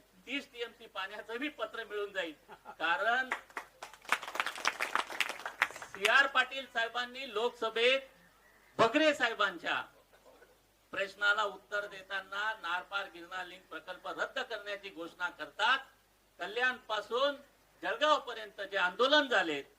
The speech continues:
त्याची परिणती आहे की राज्यपालांचं पत्र निघालं, नंतर मंत्री एम-, अ,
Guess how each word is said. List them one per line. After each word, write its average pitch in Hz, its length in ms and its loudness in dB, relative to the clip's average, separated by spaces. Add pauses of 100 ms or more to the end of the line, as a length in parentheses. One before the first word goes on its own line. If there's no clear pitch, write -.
(260)
त्याची 185 340 -4
परिणती 247 560 -8
आहे 165 260 -2 (580)
की 185 100 -12
राज्यपालांचं 208 720 -4
पत्र 220 340 -8
निघालं, 220 440 -4 (500)
नंतर 165 440 -8
मंत्री 180 260 -12 (220)
एम-, 202 300 -4
अ, 160 420 -4